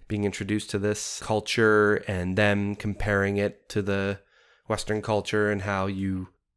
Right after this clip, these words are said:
you almost look down on these shitty characters and you like the, the cult. What I don't like is everything we mentioned, that we could just cut out a lot of this. I think with a lot of horror movies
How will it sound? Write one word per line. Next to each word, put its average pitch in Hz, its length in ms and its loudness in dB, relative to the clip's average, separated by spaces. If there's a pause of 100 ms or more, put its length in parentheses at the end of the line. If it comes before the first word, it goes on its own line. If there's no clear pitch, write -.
(260)
you 107 200 2
almost 104 280 0
look 107 200 -6
down 107 300 6
on 98 140 0
these 95 300 -4
shitty 110 400 0
characters 110 460 2
and 107 100 -2
you 101 80 0
like 107 320 0
the, 92 160 -4 (240)
the 101 80 -4
cult. - 460 -2 (140)
What 117 140 4
I 107 120 4
don't 135 500 6
like 107 460 0 (260)
is 92 560 -2 (220)
everything 107 320 2
we 101 100 2
mentioned, 92 400 0
that 85 140 -4
we 95 100 -4
could 95 160 -4
just - 320 -2 (300)
cut 139 200 6
out 120 200 8
a 110 80 6
lot 95 260 4
of 90 80 -6
this. 90 420 -8
I 110 120 2
think 160 200 4
with 135 120 4
a 110 40 4
lot 110 280 4
of 110 80 2
horror 110 200 2
movies 95 560 -4